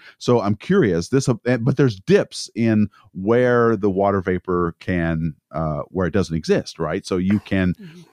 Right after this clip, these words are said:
Speaker 1: you can image in those bands. And so I was gonna ask you, this band that you're looking at now must be one of those areas where there isn't much water vapor to
Speaker 2: Yeah,
Speaker 1: be
Speaker 2: I don't think
Speaker 1: blocking it
Speaker 2: water
Speaker 1: out.
Speaker 2: vapor is a problem n-, in near
Speaker 1: Okay.
Speaker 2: infrared. Uh, normally
Speaker 1: Okay.
Speaker 2: in mid and,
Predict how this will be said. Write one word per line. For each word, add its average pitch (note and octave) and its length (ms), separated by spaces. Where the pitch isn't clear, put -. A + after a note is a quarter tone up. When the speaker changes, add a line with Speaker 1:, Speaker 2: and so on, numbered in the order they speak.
Speaker 1:
you G2+ 160
can F#2+ 180
image G#2 320
in F2+ 140
those F2 200
bands. G2+ 380
And E2+ 80
so F#2+ 100
I F#2 40
was F2 120
gonna G2+ 200
ask G2 240
you, F2+ 160
this C3+ 220
band B2 340
that F2+ 60
you're G#2+ 180
looking G#2 280
at E2+ 120
now A2 180
must G#2 400
be G2+ 160
one F2+ 200
of E2 60
those D#2+ 260
areas A2+ 180
where E2 160
there D#2+ 160
isn't F2 300
much D2+ 180
water E2+ 280
vapor C#2 400
to G3+ 80
Speaker 2:
Yeah, F#3 140
Speaker 1:
be E3+ 60
Speaker 2:
I F#3 40
don't B3+ 200
think B3+ 120
Speaker 1:
blocking D3 120
it F3 40
Speaker 2:
water F3+ 200
Speaker 1:
out. C#3+ 60
Speaker 2:
vapor E3+ 280
is D#3+ 140
a D#3+ 80
problem D#3 580
n-, F#3 200
in D#3 180
near D#3+ 220
Speaker 1:
Okay. F#3 100
Speaker 2:
infrared. D3 640
Uh, G3+ 120
normally F3+ 360
Speaker 1:
Okay. F3+ 120
Speaker 2:
in D#3 180
mid E3 240
and, D#3 180